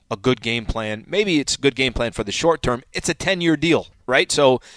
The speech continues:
they didn't feel like it's a good game plan on, on a, a long-term perspective. The Bellinger piece becomes more and more interesting because if he can be a player that you're talking about,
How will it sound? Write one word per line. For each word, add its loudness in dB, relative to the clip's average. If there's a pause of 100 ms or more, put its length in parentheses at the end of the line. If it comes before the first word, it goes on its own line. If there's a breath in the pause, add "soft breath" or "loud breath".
(120)
they 2
didn't -2
feel 0
like 0
it's -4
a -4
good 0
game -4
plan -4
on, -6
on -2
a, -2 (100)
a -4
long-term 0
perspective. -8 (640 soft breath)
The 0
Bellinger 2
piece -2
becomes -4
more 4
and 2
more 2
interesting -4
because -2
if -4
he -2
can -8
be -2
a 4
player 2
that 0
you're 0
talking -2
about, -4